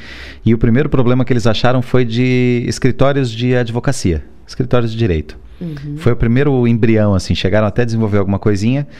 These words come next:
Speaker 1: mas eles viram que o maior problema do escritório de advocacia não era a geren-, o gerenciamento do escritório em si, dos processos, e sim do financeiro.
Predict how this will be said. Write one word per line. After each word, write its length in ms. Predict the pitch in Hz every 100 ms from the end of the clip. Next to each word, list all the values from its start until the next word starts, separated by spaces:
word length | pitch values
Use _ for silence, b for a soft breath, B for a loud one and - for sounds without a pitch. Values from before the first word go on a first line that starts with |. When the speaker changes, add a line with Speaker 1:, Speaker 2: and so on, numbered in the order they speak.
| B B B
Speaker 1:
mas 120 | 127
eles 160 | 151 123
viram 180 | 147 165
que 120 | -
o 40 |
maior 260 | 135 123 139
problema 440 | 135 110 120 120
do 360 | 104 98 117 156
escritório 580 | 160 - 120 113 104 101
de 120 | 98
advocacia 600 | 92 92 95 98 - 131
não 200 | 135 113
era 340 | 123 135 131 -
a 100 | 107
geren-, 280 | 104 107 -
o 60 |
gerenciamento 520 | 98 107 - 107 110 104
do 80 |
escritório 420 | 110 113 104 107 98
em 40 |
si, 320 | 90 - 101
dos 160 | 95 90
processos, 640 | - 90 - 131 - 104 - B B
e 80 | 120
sim 200 | - 113
do 80 | 113
financeiro. 480 | 117 131 - 85